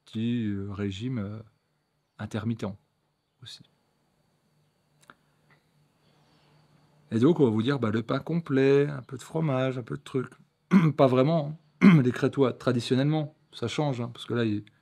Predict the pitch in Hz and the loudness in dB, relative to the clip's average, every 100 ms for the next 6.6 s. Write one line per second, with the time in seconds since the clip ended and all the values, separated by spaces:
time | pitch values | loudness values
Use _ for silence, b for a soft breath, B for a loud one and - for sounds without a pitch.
0 | - 110 127 123 117 151 151 113 131 123 | -10 -4 -2 0 -2 0 0 0 -2 -4
1 | 127 120 113 120 139 113 110 - 120 156 | -4 -2 -2 -2 -2 -4 -8 -4 -4 -4
2 | - b b b b b - 107 104 104 | -8 b b b b b -8 -4 -2 -2
3 | 110 127 123 - 104 131 135 107 101 101 | -2 -2 -4 -6 -2 -2 -2 -6 -8 -6
4 | 123 123 104 95 - _ _ _ _ _ | -4 -4 -6 -10 -16 _ _ _ _ _
5 | - 147 139 120 113 107 - 131 113 101 | -12 -6 -2 -2 -2 -4 -2 -2 -2 -6
6 | 113 107 104 131 143 104 | -6 -6 -4 -4 -4 -6